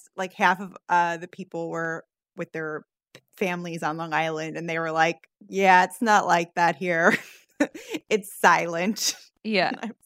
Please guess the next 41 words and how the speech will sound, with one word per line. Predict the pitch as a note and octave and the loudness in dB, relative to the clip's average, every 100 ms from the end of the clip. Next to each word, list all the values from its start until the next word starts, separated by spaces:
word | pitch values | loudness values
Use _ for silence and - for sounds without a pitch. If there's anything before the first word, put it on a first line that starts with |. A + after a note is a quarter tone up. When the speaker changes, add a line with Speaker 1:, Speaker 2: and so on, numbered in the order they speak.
| - | -10
Speaker 1:
like, | E3 - | -10 -10
"Mm, | G3 G3 | -8 -4
I'm | G3 | -2
not | F3+ E3 - | 0 0 -2
surprised." | F#3+ E3 E3+ G3 G3 F#3 - - C4+ - - - - - | -6 0 4 4 2 -8 -12 -20 -20 -20 -20 -20 -20 -8
Um, | F#3+ F#3+ F3 F3 F3+ - _ _ | -2 0 0 -2 -6 -12 _ _
but | G#3 G3+ - | -2 -2 2
yeah, | B3 D3 - | 2 2 -4
it | E3+ | -8
was | E3 F3 F3 - _ D#3+ | -6 -8 -10 -20 _ -10
good | D#3 D#3+ | -10 -12
to | - F#3 | -16 -8
be | E3+ F3+ | -6 -4
where | F3+ F#3 F3+ F3+ | -4 -4 -4 -6
we | F3 | -6
were, | F3 E3+ E3 D#3+ _ _ _ _ - | -2 0 -2 -4 _ _ _ _ 2
uh, | F#3 E3+ E3 E3 D#3+ - | 4 4 4 0 -2 -6
and | F3 F3 | -14 -12
be | D#3+ E3 | -10 -10
among | F3 E3 E3 E3 - | -8 -10 -12 -16 -12
like-minded | E3+ E3 E3 D#3+ D#3+ D#3 D#3 - | -6 -6 -6 -10 -10 -10 -12 -10
people. | D#3+ - D3 D#3+ - _ _ _ _ _ _ _ | -12 -8 -8 -8 -12 _ _ _ _ _ _ _
But, | F#3+ E3+ E3+ | 4 4 4
um, | E3+ E3 D#3+ - _ _ - - _ _ _ _ _ _ | 2 2 -2 -12 _ _ -16 -16 _ _ _ _ _ _
Speaker 2:
But | E3+ G#3+ | 0 2
Speaker 1:
yeah, | - | 6
Speaker 2:
it | B3+ | 6
was | D4+ | 6
like | - | 4
Speaker 1:
the | |
Speaker 2:
a | E4+ | 4
day | C#4 B3 | 4 4
of | A#3 | 4
up | F3+ F#3+ | 2 2
and, | A3 G3 F3+ _ | -2 -6 -10 _
up | G#3+ G#3+ | -2 0
and | G#3+ | -2
down | F#3 D#3+ D#3+ E3 | -4 -4 -6 -10
for | - | -18
you, | D#2 E2+ | -14 -12
right? | F3 E3 F#3 | -12 -12 -16